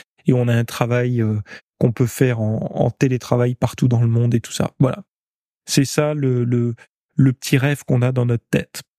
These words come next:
Et puis après, il y a la réalité, évidemment, euh, qui est toute différente, mais certains sautent le pas. Et peut-être que vous l'avez fait. Moi, j'ai un proche qui l'a fait.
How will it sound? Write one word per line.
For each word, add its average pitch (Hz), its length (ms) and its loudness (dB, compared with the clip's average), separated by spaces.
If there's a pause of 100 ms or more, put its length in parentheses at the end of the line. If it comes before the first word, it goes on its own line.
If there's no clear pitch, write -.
(160)
Et - 80 2
puis - 140 0
après, 127 200 0
il - 20 2
y 123 40 0
a 113 40 -2
la 113 100 0
réalité, 117 460 0
évidemment, 127 460 0 (640)
euh, 110 880 0
qui 123 300 2
est 117 160 0
toute - 400 -2
différente, 135 580 0
mais 185 80 2
certains 185 440 -2 (140)
sautent - 260 0
le 131 80 2
pas. 175 200 -2 (300)
Et 147 80 0
peut-être 160 220 0
que 151 80 0
vous 135 120 0
l'avez 123 160 0
fait. 185 240 -4 (560)
Moi, 139 100 4
j'ai 123 120 0
un 113 100 0
proche - 300 -2
qui 120 80 0
l'a 117 100 2
fait. 139 260 -2